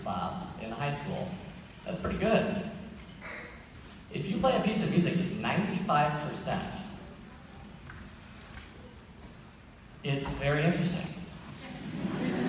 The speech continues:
So here's what we're gonna do. We're gonna take a very, very small chunk of the next piece, Sanctuary by Frank Ticheli, and, um, it's a very small chunk. We're gonna play it correctly for you.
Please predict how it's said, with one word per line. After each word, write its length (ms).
So 260
here's 300
what 100
we're 120
gonna 220
do. 420
We're 200
gonna 160
take 320
a 260
very, 240
very 260
small 560
chunk 320
of 160
the 60
next 260
piece, 280
Sanctuary 440
by 100
Frank 260
Ticheli, 440
and, 440
um, 300
it's 140
a 60
very 340
small 300
chunk. 220
We're 80
gonna 160
play 180
it 180
correctly 400
for 240
you. 180